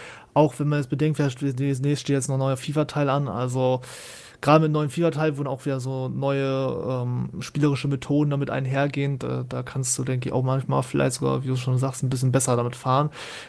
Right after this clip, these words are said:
wenn du da auf neue Kräfte setzt. Aber, na, wie gesagt, ich persönlich zumindest eher ein Vertreter der Kategorie Erfahrung.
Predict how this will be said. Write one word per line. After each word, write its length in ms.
wenn 180
du 80
da 160
auf 400
neue 380
Kräfte 400
setzt. 360
Aber, 500
na, 220
wie 80
gesagt, 280
ich 160
persönlich 280
zumindest 240
eher 100
ein 100
Vertreter 520
der 140
Kategorie 340
Erfahrung. 560